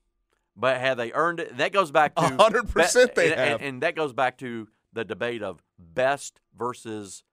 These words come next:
Speaker 1: deserving.
Speaker 2: Yes.
Speaker 1: And coming out of last week's poll, Bill Hancock, the executive director of the,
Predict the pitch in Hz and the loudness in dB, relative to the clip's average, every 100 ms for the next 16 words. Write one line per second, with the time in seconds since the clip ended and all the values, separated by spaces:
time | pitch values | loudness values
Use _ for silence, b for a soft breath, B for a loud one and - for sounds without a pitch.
0 | _ _ _ _ 95 110 87 120 113 87 | _ _ _ _ -14 -12 -6 -2 -2 -4
1 | 76 69 120 143 127 - 107 101 - 147 | -14 -18 -6 -2 -2 -2 -14 -14 -6 -6
2 | 165 165 165 160 123 117 156 156 165 170 | -4 -2 0 0 -2 -2 -2 -6 -10 -12
3 | 170 - - _ _ _ 175 160 107 104 | -12 -20 -20 _ _ _ 0 0 0 -4
4 | 110 123 _ _ _ _ _ 87 101 147 | -8 _ _ _ _ _ _ -6 -4 -4
5 | 180 170 117 98 107 107 87 82 92 120 | -6 -8 -6 -6 -6 -12 -12 -10 -12 -10
6 | 135 135 160 143 104 92 87 82 78 | -14 -8 -8 -8 -10 -10 -10 -14 -18